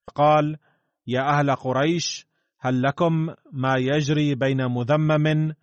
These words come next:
والعياذ بالله والصبات، أي المرتدين معه، من تفاوض وعهد؟"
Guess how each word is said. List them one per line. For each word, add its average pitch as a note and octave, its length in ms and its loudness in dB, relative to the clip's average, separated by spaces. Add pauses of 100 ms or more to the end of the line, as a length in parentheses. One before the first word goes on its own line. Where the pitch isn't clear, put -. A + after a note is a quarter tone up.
(160)
والعياذ B2 500 -2
بالله C#3 420 -2 (760)
والصبات، C3 680 0 (640)
أي D3+ 420 0 (220)
المرتدين C3+ 920 0
معه، C#3+ 460 2
من B2+ 220 -2
تفاوض C#3 520 0
وعهد؟" B2+ 600 0